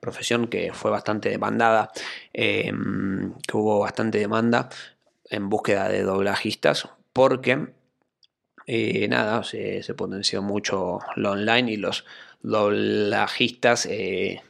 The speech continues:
<laughs> si hay algo que hacen es trabajar desde su casa con su propio estudio. Acá capaz que tenés un poquito más de inversión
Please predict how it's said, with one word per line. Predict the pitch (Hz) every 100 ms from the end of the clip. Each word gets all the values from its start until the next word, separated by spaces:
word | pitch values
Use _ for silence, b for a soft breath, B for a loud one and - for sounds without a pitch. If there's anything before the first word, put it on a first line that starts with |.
| -
<laughs> | - 135 - -
si | -
hay | 107
algo | 107 110
que | 107
hacen | 110 104
es |
trabajar | 101 104 92 107 104
desde | 104 101
su | - 101
casa | 104 113 110
con | 107
su | 104
propio | 101 101 98
estudio. | - 101 95
Acá | 113 120
capaz | 123 117
que | 131
tenés | 117 107 117 117 -
un | 104
poquito | 107 110 110
más | 117
de | 117
inversión | 110 101 - 123 127